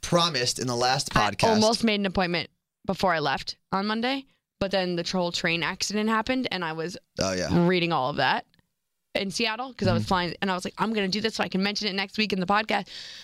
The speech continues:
Speaker 2: And
Speaker 1: Well,
Speaker 2: then
Speaker 1: you're supposed to make an appointment when you get back to Seattle.
Speaker 2: Yeah, but so I don't know if I'm gonna,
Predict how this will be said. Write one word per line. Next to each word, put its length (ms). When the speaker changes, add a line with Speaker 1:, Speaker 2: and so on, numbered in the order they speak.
Speaker 2:
And 80
Speaker 1:
Well, 40
Speaker 2:
then 80
Speaker 1:
you're 80
supposed 260
to 60
make 140
an 60
appointment 300
when 80
you 60
get 120
back 180
to 140
Seattle. 360
Speaker 2:
Yeah, 360
but 260
so 320
I 120
don't 100
know 80
if 80
I'm 100
gonna, 240